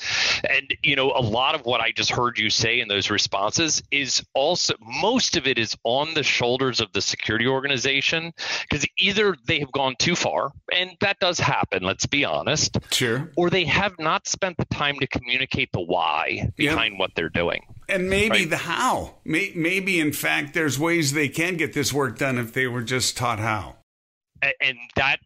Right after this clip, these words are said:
Speaker 1: that would be that third bullet. And it's generally, there is a, "We won't allow you to do what you're asking because there's a more secure, better way." I mean,
Speaker 2: Mm.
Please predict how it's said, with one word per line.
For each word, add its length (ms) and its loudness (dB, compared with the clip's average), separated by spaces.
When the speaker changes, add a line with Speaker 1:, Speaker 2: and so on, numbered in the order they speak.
Speaker 1:
that 240 0
would 140 0
be 100 4
that 240 0
third 380 0
bullet. 360 0
And 200 0
it's 260 -2
generally, 680 4
there 300 2
is 200 0
a, 260 2
"We 260 0
won't 260 2
allow 300 2
you 160 0
to 180 0
do 460 2
what 320 -2
you're 200 2
asking 640 -2
because 320 0
there's 300 2
a 180 2
more 160 2
secure, 480 0
better 380 0
way." 420 -2
I 60 -2
mean, 160 0
Speaker 2:
Mm. 320 -2